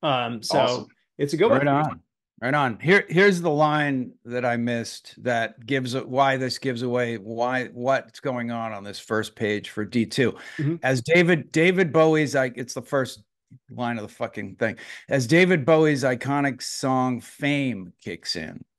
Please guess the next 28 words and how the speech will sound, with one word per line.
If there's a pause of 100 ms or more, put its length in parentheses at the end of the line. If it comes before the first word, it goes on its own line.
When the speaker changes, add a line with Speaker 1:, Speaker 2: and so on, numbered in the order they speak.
(420)
Speaker 3:
which
tells
us
automatically
that
this
is (160)
supposed
to
be (140)
the,
uh,
the,
uh,
quintessential, (600)
um,
movement,
right?
A,
a
scene
of
wealth
and
power
and (540)
models
and